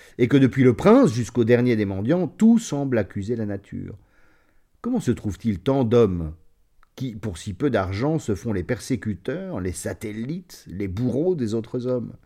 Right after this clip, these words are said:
Avec quelle indifférence inhumaine un homme en place signe la destruction d'une famille, et avec quelle joie plus barbare des mercenaires l'exécutent ? « J'ai vu dans ma jeunesse, » dit le bonhomme Gordon,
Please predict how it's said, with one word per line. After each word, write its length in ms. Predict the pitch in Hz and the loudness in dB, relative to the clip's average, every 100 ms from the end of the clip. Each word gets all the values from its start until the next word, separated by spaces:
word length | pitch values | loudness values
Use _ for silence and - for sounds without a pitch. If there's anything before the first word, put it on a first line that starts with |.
| _ _ _ _ _ _ _ _ _ _ | _ _ _ _ _ _ _ _ _ _
Avec 240 | 131 139 127 | 2 4 6
quelle 160 | 156 | 6
indifférence 680 | 143 202 226 220 185 151 - | 6 6 4 4 4 4 2
inhumaine 640 | 220 247 214 208 240 349 220 | 4 4 4 4 2 -2 0
un 200 | 160 160 | 0 2
homme 240 | 220 247 | 2 2
en 120 | 139 | 0
place 600 | 107 - 127 151 180 - | -2 0 0 0 -6 -16
signe 420 | - - 170 175 147 | -18 -10 -8 -2 0
la 100 | 123 | 0
destruction 500 | 131 - 147 - 156 | -2 -4 -10 -6 -4
d'une 160 | 131 | -4
famille, 500 | 127 143 147 143 127 - _ _ _ _ - | -4 -4 -4 -6 -8 -10 _ _ _ _ 2
et 120 | 131 | 4
avec 300 | 117 110 - | 4 -2 -2
quelle 200 | 110 98 | -2 0
joie 340 | 92 139 120 | 2 2 2
plus 120 | 101 | -2
barbare 760 | 90 78 113 92 135 190 170 107 | -4 0 0 2 2 4 2 0
des 100 | 101 | -4
mercenaires 580 | 104 104 - 98 127 139 | -4 -6 -4 -4 -4 -4
l'exécutent ? « 760 | 101 101 123 - 247 - - _ _ _ _ _ _ _ _ _ _ _ _ _ _ _ _ _ _ _ _ | -6 -4 -8 -6 -10 -10 -20 _ _ _ _ _ _ _ _ _ _ _ _ _ _ _ _ _ _ _ _
J'ai 260 | - 143 151 | -6 4 4
vu 200 | 147 214 | 6 2
dans 100 | 151 | 2
ma 120 | 123 | 0
jeunesse, » 640 | 110 117 160 196 - - 82 | 2 0 0 -4 -6 -14 -14
dit 220 | 98 104 | -8 -4
le 120 | 92 | -2
bonhomme 320 | 87 95 95 | -2 -4 -4
Gordon, 480 | 87 90 82 104 160 | -2 -4 -4 -6 -8